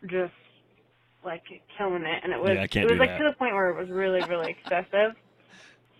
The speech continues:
Speaker 1: So just his general feeling about the way he looked, which in reality wasn't true because, you know, he was, he was, like, a big dude, and he was,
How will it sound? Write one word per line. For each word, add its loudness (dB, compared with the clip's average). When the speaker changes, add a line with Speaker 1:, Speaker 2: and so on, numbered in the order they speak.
Speaker 1:
So 2
just 0
his -4
general 2
feeling 2
about 6
the -2
way 2
he -2
looked, 0
which -8
in -6
reality 0
wasn't -8
true -6
because, -8
you -10
know, -8
he -2
was, 0
he 6
was, 6
like, 8
a -8
big 4
dude, 2
and -8
he -4
was, -4